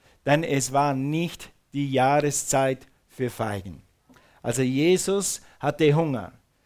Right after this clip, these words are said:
Jesus wollte etwas verändern. Jesus wollte, wollte irgendeiner Not abhelfen. Und den ersten Schritt, der er gemacht hat, er ist nicht auf die Knie gefallen und angefangen zu beten. Er hat nicht zum Vater geschrien.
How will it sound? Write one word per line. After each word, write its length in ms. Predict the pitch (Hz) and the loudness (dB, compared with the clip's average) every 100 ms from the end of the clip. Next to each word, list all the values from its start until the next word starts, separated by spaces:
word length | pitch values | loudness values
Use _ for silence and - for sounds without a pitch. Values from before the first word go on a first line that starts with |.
| _ - | _ -2
Jesus 540 | 139 175 180 180 - | 4 4 4 -2 0
wollte 260 | 160 165 165 | 0 2 0
etwas 340 | 156 151 147 | 0 0 -4
verändern. 540 | - 147 147 139 120 117 | 0 2 4 2 -2 -2
Jesus 420 | 143 165 170 - | 0 0 -2 -4
wollte, 400 | 156 156 160 156 - - - _ | 0 0 0 -2 -4 -18 -20 _
wollte 320 | 139 147 147 - - | -2 0 0 -2 0
irgendeiner 600 | 160 170 170 147 139 131 - | 2 2 2 0 0 -2 -4
Not 640 | 151 143 147 151 180 185 - | -6 -2 2 2 2 -4 -6
abhelfen. 720 | 131 147 139 123 98 - 90 - _ _ _ | -4 0 2 2 0 -6 -18 -20 _ _ _
Und 180 | 135 135 | -8 2
den 180 | 143 160 | 2 4
ersten 440 | 156 185 - 190 | 4 4 4 -2
Schritt, 260 | - 180 180 | 2 2 4
der 120 | 160 | 4
er 80 | 151 | 4
gemacht 480 | 143 147 180 - 165 | 2 0 -2 0 2
hat, 240 | 180 185 - - - | 2 0 -16 -20 -2
er 100 | 131 | 2
ist 200 | 139 160 | 2 0
nicht 240 | 180 - | -2 2
auf 140 | 180 - | 0 0
die 100 | 165 | -8
Knie 260 | 180 180 | -4 -2
gefallen 400 | 185 175 170 180 | 0 2 0 0
und 140 | 175 160 | 0 0
angefangen 480 | 170 175 170 175 | 0 -2 -4 -4
zu 100 | 165 | -4
beten. 440 | 202 143 139 156 151 - - | -2 0 0 -4 -14 -18 -10
Er 140 | - 143 | 2 2
hat 100 | - | 2
nicht 200 | 185 - | -2 -2
zum 220 | 214 202 | -4 0
Vater 380 | 170 165 175 190 | 6 6 6 0
geschrien. 500 | 180 165 170 175 | -2 -2 -4 -4